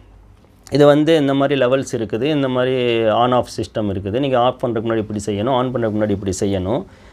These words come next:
அப்படின்னு சொல்லிட்டு அவங்க வந்து ஒரு மேனுவல் கொடுத்து தான் அதை எக்ஸ்பிளைன் பண்ணி தான் கொடுப்பாங்க.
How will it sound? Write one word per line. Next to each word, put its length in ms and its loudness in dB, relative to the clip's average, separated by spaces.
அப்படின்னு 280 4
சொல்லிட்டு 260 0
அவங்க 180 2
வந்து 260 2
ஒரு 200 2
மேனுவல் 480 0
கொடுத்து 400 -6
தான் 280 2
அதை 260 2
எக்ஸ்பிளைன் 320 -2
பண்ணி 180 0
தான் 180 -2
கொடுப்பாங்க. 460 -6